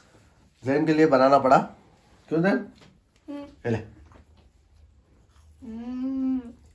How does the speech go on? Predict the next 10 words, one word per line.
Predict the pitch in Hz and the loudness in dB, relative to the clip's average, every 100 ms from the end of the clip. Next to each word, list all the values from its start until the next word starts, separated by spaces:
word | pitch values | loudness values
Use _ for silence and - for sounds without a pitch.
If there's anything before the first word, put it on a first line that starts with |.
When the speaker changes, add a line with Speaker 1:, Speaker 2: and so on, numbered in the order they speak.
| - | -6
Speaker 1:
खा | - 139 | 0 0
तो | 165 | 0
खा | 131 135 | 0 0
पहला, | 123 127 | 2 2
हम्म, | 120 127 139 151 151 151 147 139 | 2 0 -2 -2 -2 -2 0 2
बाद | 127 131 | 2 0
में | 139 | 0
करके | 127 120 117 | 0 -2 -4
दे। | 113 113 _ _ _ _ _ _ _ _ _ - - - - - - _ _ - - - _ _ - - - _ 127 | -8 -14 _ _ _ _ _ _ _ _ _ -20 -20 -20 -20 -20 -20 _ _ -20 -20 -20 _ _ -20 -20 -20 _ -10
हम्म। | 127 | -8